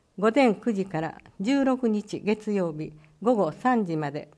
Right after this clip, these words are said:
展示場所は、旧和歌山県議会議事堂一条閣です。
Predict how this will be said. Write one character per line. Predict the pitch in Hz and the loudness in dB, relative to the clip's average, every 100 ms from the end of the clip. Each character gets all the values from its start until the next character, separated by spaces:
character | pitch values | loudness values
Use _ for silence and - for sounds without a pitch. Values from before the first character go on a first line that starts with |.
| _ _ _ _ _ _ _ _ _ _ _ _ _ _ | _ _ _ _ _ _ _ _ _ _ _ _ _ _
展 | 285 294 | 6 6
示 | 269 | 6
場 | 247 233 | 4 4
所 | - | 2
は、 | 165 151 - _ _ _ - | -2 -2 -8 _ _ _ -6
旧 | - 269 190 - - | 2 4 4 0 -2
和 | |
歌 | 208 269 | 2 4
山 | 233 190 151 | 4 4 0
県 | - 269 254 | 2 4 4
議 | 254 | 2
会 | 254 233 | 2 4
議 | 220 214 | 2 0
事 | 214 | 0
堂 | 196 185 - - _ _ - | 0 0 -4 -14 _ _ -12
一 | - 262 | -2 4
条 | 254 | 4
閣 | 190 165 - | 4 -2 -8
で | 147 147 | -8 -8
す。 | - | -12